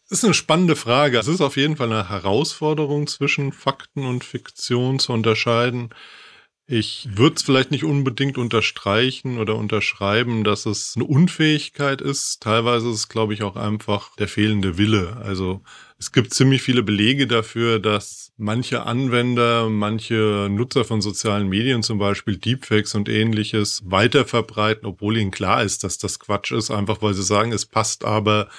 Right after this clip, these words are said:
in mein Weltbild und deshalb schiebe ich das einfach weiter durchs Netz.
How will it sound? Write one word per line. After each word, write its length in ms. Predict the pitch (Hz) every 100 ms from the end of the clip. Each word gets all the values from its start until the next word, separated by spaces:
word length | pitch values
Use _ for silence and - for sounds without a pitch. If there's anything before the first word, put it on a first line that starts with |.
| - _
in 160 | 110
mein 320 | 95 95 101 95
Weltbild 800 | 104 117 - 110 117 110 - -
und 560 | 117 104 98 - -
deshalb 540 | 107 - 107 101 98 80
schiebe 300 | - 120 107
ich 80 |
das 180 | - 95
einfach 260 | 110 101 90
weiter 300 | 92 104 107
durchs 260 | 92 -
Netz. 300 | 92 92 -